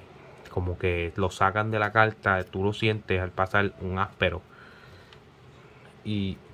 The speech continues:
oh, segunda G S, no me quejo, vamos para el último paquete. Que aquí espero que sea el de la mega suerte para lo último. Vamos allá, vamos al lío.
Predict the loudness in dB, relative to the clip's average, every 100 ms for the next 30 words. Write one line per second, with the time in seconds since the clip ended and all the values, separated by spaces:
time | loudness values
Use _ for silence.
0 | -8 -2 -2 -4 -8 -2 -2 0 -2 2
1 | 4 2 0 -14 -20 -20 -20 -18 -20 -20
2 | -14 -10 -8 2 4 6 4 4 0 2
3 | 4 6 4 2 2 4 6 4 4 0
4 | -2 -2 -2 -2 -4 -8 -8 -8 -4 0
5 | 2 0 -4 -8 -12 -14 -10 0 0 2
6 | -2 0 0 -2 -4 -4 0 2 2 0
7 | 0 0 0 0 0 0 -2 -2 0 2
8 | 0 2 2 2 0 0 0 0 0 0
9 | -4 -2 -2 -4 -4 -2 -4 -8 -18 -20
10 | -20 -20 -20 -10 -6 -4 -4 0 0 0
11 | -2 -4 -4 -2 -2 -2 -4